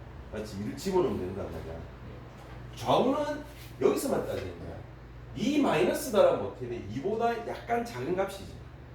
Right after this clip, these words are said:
그럼 절대값 벗으면서 뭐 갖고 나온다? 마이너스 갖고 나온단 말이야. 이게 생략이 되더라도 뭘 가지고 있니?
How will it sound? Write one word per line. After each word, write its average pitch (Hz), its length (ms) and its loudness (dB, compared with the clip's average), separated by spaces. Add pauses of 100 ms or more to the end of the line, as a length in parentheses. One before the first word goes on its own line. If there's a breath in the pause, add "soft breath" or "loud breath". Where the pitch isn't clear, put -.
(300)
그럼 185 180 4
절대값 208 500 4
벗으면서 180 480 2
뭐 - 240 2
갖고 208 160 0
나온다? 107 560 0 (420)
마이너스 - 400 6
갖고 - 240 2
나온단 87 320 -4
말이야. 85 160 -10 (920)
이게 190 140 8
생략이 311 540 6
되더라도 185 500 8
뭘 - 240 2
가지고 180 380 8
있니? 139 260 -6